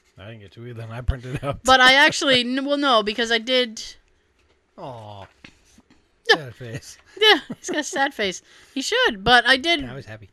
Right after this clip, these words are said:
Speaker 2: I did read something similar, and basically he said that if the people decide, and if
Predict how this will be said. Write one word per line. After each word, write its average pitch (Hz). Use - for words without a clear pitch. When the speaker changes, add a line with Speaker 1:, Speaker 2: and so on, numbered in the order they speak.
Speaker 2:
I 240
did 311
read 311
something 247
similar, 202
and 190
basically 240
he 214
said 196
that 170
if -
the 196
people 247
decide, 190
and 175
if 175